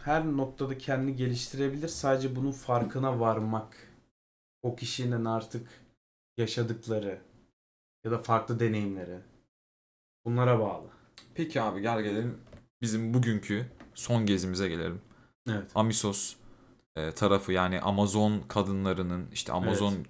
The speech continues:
Speaker 2: köyü de deniliyor hatta bizim bu o bul-, bulunduğumuz yerleşkeye.
Speaker 1: Hı hı.
Speaker 2: Zamanında Samsun'un bu bölgelerinde kadın savaşçılar varmış. Bu, bu kadın savaşçıları Amazon kadınları yani Amazon savaşçıları aslında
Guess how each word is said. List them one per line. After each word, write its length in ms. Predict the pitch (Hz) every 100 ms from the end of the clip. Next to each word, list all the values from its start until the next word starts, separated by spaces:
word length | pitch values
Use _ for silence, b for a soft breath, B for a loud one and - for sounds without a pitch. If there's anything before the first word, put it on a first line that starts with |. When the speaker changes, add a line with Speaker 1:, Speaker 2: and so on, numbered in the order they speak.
| -
Speaker 2:
köyü 260 | 101 104
de 120 | 104 92
deniliyor 380 | 92 90 90
hatta 460 | 90 85 - 87 87
bizim 260 | 85 87 65
bu 280 | 87 85 - - -
o 240 | 95 92 -
bul-, 440 | 90 92 90 87
bulunduğumuz 460 | 95 98 95 92 92
yerleşkeye. 640 | 90 85 85 - 98 135 -
Speaker 1:
Hı 80 | 120
hı. 60 | 101 98 92 95 123 B B -
Speaker 2:
Zamanında 880 | 113 117 123 139 135 107 120 - - - -
Samsun'un 680 | - - 110 - 98 92 85 - - _ _ 117
bu 220 | 120 - - -
bölgelerinde 880 | 104 95 95 90 87 87 92 135 - - - - - - - _ _ _ -
kadın 240 | 117 139
savaşçılar 600 | 127 110 107 107 110 101
varmış. 520 | 87 73 69 - - b b b _ _
Bu, 240 | 107 104 -
bu 80 | 107
kadın 280 | 113 101
savaşçıları 520 | 95 107 95 92 143 143
Amazon 340 | 123 117 120
kadınları 380 | 120 101 92 87
yani 140 | 87
Amazon 300 | 92 101 104
savaşçıları 520 | 101 104 92 - 90
aslında 340 | 85 - 87